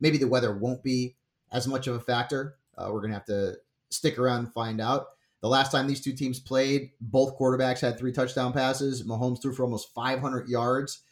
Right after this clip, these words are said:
Uh, Tyreek had that bananas game. There's no way that's gonna happen again. Travis Kelce, though, eight catches in that game. I think that could certainly happen. Kelce could end up being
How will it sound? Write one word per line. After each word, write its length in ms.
Uh, 240
Tyreek 380
had 200
that 180
bananas 380
game. 160
There's 160
no 140
way 160
that's 220
gonna 120
happen 300
again. 460
Travis 360
Kelce, 280
though, 220
eight 220
catches 580
in 120
that 180
game. 180
I 100
think 180
that 180
could 100
certainly 320
happen. 260
Kelce 320
could 220
end 140
up 120
being 340